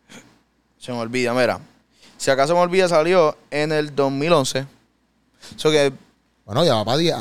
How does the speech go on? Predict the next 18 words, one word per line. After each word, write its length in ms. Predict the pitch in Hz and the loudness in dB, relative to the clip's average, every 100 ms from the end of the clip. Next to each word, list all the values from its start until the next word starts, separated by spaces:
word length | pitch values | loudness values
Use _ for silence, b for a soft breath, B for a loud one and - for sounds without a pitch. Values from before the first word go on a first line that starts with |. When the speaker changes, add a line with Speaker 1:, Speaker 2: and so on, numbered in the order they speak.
| 110 | -8
Speaker 2:
ya 120 | 110 | -8
va 120 | 104 104 | -6 -2
pa' 140 | 185 | -2
más 160 | 170 139 | -2 -2
de 80 | |
diez 160 | 127 113 | -4 -4
años. 200 | 104 151 | -6 -4
Speaker 1:
Sí, 180 | 160 202 | -2 2
por 160 | 214 | 2
Speaker 2:
No, 60 | 180 | 2
Speaker 1:
eso, 180 | 214 196 | 2 2
pero 280 | 156 131 123 | 4 4 2
Speaker 2:
trece. 280 | 147 139 - _ _ _ _ | 0 -6 -10 _ _ _ _
Sí, 180 | 107 127 | -8 -4
va 100 | 123 | -2
pa' 120 | 151 | 0
trece 260 | 139 139 | -2 0
a-, 120 | 160 | -2